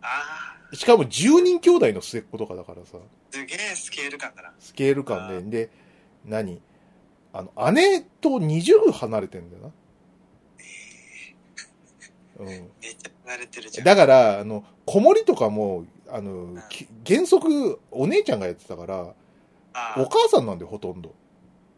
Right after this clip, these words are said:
Speaker 1: そうだね。
Speaker 2: うん。
Speaker 1: うん。
Speaker 2: そう。で、お-、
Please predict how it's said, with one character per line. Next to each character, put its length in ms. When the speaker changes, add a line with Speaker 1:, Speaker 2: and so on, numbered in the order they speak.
Speaker 1:
そ 100
う 20
だ 140
ね。 360
Speaker 2:
う 100
ん。 220
Speaker 1:
う 40
ん。 60
Speaker 2:
そ 340
う。 40
で、 60
お-、 160